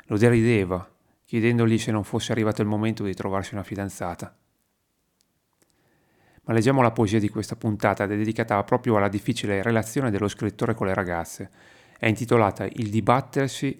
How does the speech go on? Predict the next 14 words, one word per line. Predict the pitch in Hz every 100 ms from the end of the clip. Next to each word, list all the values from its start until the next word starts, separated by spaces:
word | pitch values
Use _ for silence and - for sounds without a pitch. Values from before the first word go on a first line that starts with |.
| _
è | 104
una | 113 110
corsa | 113 98 90 90 - 95 - _ _ _ _ _
ed | 120
è | 113
contenuta | 113 101 120 127 107
nel | 104
mio | 107 117
libro | 127 143 104 - - - -
Il | 110
lato | 110 98
oscuro | 107 - 127
del | 113 104
centauro, | - 104 104 98 90 90 92